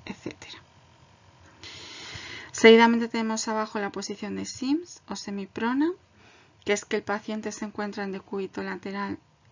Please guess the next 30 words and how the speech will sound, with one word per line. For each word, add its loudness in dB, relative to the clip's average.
es -8
una 2
posición 0
entre -2
decúbito -4
lateral 0
y -2
decúbito -8
prono. 2
Y 2
bueno, 6
pues 0
se 0
puede 0
utilizar 0
para 4
muchísimas -4
cosas, -2
para 6
la 0
administración -8
de -6
enemas, -6
curas, -4
lo -8
que -10
hemos -6
dicho. -20
Abajo 4
tenemos -4